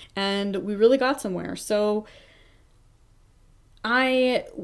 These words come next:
used a couple of things. I would, I did the desensitization process. I literally worked on leaving her in my office for minutes at a time.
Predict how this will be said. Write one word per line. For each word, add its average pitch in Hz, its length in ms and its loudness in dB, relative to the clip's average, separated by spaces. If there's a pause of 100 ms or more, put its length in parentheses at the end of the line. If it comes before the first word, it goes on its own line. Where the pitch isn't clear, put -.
used 277 400 6
a 302 60 2
couple 240 280 0
of 240 120 2
things. 190 280 -2
I 190 140 2
would, 190 200 -2
I 196 180 0
did 196 300 -4
the 226 100 4
desensitization 190 920 -4
process. - 480 -4
I 170 100 -2
literally 190 380 -2
worked 180 280 0
on 180 240 -4
leaving 233 320 2
her 254 120 -4
in 208 200 -6
my 190 140 -2
office 175 360 -6
for 180 100 -10
minutes 190 600 -6
at 180 200 -6
a - 40 -8
time. - 500 -10